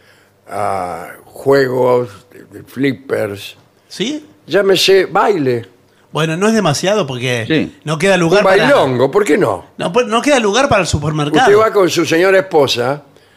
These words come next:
Speaker 1: y mientras ella se las com-, las compra, usted la espera en el baile. Y se
Speaker 2: Bueno.
Speaker 1: baila ahí un
Speaker 3: Sí.
Speaker 1: tanguito, qué sé yo, una, unos rock and roll.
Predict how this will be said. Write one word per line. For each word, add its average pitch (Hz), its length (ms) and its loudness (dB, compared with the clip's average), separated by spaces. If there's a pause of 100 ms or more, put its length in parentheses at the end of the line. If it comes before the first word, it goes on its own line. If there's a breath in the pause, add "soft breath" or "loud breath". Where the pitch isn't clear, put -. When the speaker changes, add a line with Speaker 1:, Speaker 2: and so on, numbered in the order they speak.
(220 soft breath)
Speaker 1:
y 117 60 -10
mientras 127 420 -2
ella 175 280 4
se 139 140 2
las 175 180 0
com-, 147 400 0
las 147 140 -4
compra, 147 280 0
usted 185 160 2
la 170 100 4
espera 165 300 0
en 175 100 0
el 143 120 -2
baile. 110 500 -4 (800 soft breath)
Y - 80 -16
se - 140 0
Speaker 2:
Bueno. 156 180 4
Speaker 1:
baila 147 400 2
ahí 143 140 -2
un - 120 2
Speaker 3:
Sí. 160 100 4
Speaker 1:
tanguito, 147 640 0
qué 127 120 0
sé 127 140 -2
yo, 156 300 2
una, 104 240 -6
unos 104 380 -8
rock 127 200 -6
and 156 160 -2
roll. 170 400 0